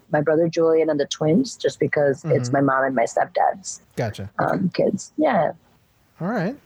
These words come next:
Speaker 1: So I kinda just
Speaker 2: Um,
Speaker 1: have that, that older sister mentality on everything, you know?
Speaker 2: Nice. So they would have been, um,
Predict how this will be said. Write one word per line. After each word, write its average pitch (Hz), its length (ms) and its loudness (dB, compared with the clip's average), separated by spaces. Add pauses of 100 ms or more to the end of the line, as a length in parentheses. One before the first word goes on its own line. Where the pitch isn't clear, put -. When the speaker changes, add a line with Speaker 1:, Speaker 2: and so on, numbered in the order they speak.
(920)
Speaker 1:
So 175 120 -2
I 180 60 0
kinda 214 240 2
just 190 120 2
Speaker 2:
Um, 196 60 2
Speaker 1:
have 175 120 0
that, 165 320 2
that 156 340 2
older 165 240 2
sister 151 320 -2
mentality 143 640 2
on 127 140 2
everything, - 480 2
you 120 60 2
know? - 120 2
Speaker 2:
Nice. 127 460 -4 (600)
So - 140 -4
they 208 140 0
would 262 120 -6
have 202 140 -6
been, 175 420 -4 (840)
um, 120 640 -4